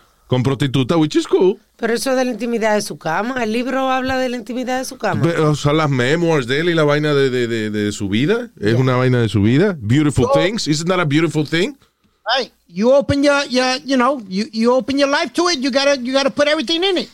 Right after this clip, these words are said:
Speaker 1: That's right. Eh, el problema es que, eh, también se sacó otra información, entre ellas que ilegalmente Hunter Biden tenía servicio secreto velándolo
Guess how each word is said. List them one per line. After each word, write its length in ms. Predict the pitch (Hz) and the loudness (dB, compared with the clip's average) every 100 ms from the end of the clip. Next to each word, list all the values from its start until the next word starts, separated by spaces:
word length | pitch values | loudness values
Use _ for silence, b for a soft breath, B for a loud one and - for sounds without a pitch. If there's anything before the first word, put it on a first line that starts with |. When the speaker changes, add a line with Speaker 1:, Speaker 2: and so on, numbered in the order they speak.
| - | -2
Speaker 1:
That's 260 | 101 101 | 0 2
right. 220 | 175 135 - B B B B B B | 0 -2 -6 B B B B B B
Eh, 600 | 113 127 110 87 60 67 _ _ _ _ _ _ _ _ _ | 0 2 4 2 0 -6 _ _ _ _ _ _ _ _ _
el 120 | 127 | 0
problema 420 | 120 143 170 196 | 2 2 2 2
es 80 | 202 | 0
que, 300 | 208 190 175 - _ _ _ _ | 2 2 2 -4 _ _ _ _
eh, 180 | 131 139 120 - _ - | 0 0 0 -8 _ -4
también 340 | 135 139 170 | 0 2 2
se 120 | 180 156 | 2 0
sacó 220 | 135 156 | 2 0
otra 180 | 151 147 | 2 0
información, 540 | 135 131 131 165 143 | 2 2 0 2 2
entre 340 | 117 113 127 165 | 2 0 2 4
ellas 320 | 123 92 82 | 4 2 0
que 140 | 107 | 2
ilegalmente 580 | 104 107 120 135 147 147 | 2 4 2 2 0 0
Hunter 260 | 131 131 123 | 0 0 0
Biden 360 | 123 131 131 | 2 2 2
tenía 600 | 123 113 120 127 127 120 | 0 0 2 2 2 0
servicio 420 | - 110 117 120 | 0 0 0 0
secreto 380 | 117 - 120 113 | -2 0 -2 0
velándolo 580 | 117 107 127 127 92 104 | 2 2 2 2 2 0